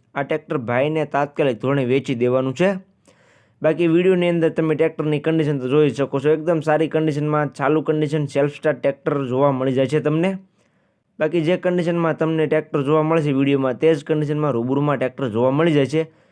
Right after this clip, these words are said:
એટલે જે કોઈ ખેડૂત ભાઈઓને આ ટ્રેક્ટર લેવો હોય તે વીડિયો આખો જોઈજો. અને તમારે બીજા આવા વીડિયો જોવા હોય તો મારી ચેનલને સબસ્ક્રાઇબ કરી લેજો,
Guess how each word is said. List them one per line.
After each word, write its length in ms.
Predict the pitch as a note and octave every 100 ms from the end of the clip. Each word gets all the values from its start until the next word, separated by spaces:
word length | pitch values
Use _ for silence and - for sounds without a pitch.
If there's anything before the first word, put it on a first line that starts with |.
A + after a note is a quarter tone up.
| _ _ -
એટલે 120 | D3+
જે 140 | C3+ E3+ F3
કોઈ 180 | E3+ D#3+
ખેડૂત 220 | E3+ D#3
ભાઈઓને 420 | D3+ D#3+ E3 D#3+
આ 120 | D3+ D3
ટ્રેક્ટર 340 | D3 D3 D#3+
લેવો 200 | E3 F3+
હોય 120 | D#3 C#3
તે 40 | A#2+
વીડિયો 380 | B2+ D3+ E3
આખો 220 | E3 F3 C#3+
જોઈજો. 280 | C#3+ D3 D3+ - _ _
અને 120 | D3+ D3
તમારે 220 | E3 E3
બીજા 260 | D#3+ D#3+ E3+
આવા 220 | D#3+ D#3+
વીડિયો 260 | C#3 D#3 D3+
જોવા 280 | D#3 F3+ E3+ C3
હોય 180 | A#2+ A#2+ - _ -
તો 60 | C#3+
મારી 220 | D#3 E3+
ચેનલને 340 | D#3+ E3+ F3 D3+
સબસ્ક્રાઇબ 480 | D#3 D#3 - D#3 A2+
કરી 140 | C#3 C#3
લેજો, 240 | D3 D#3+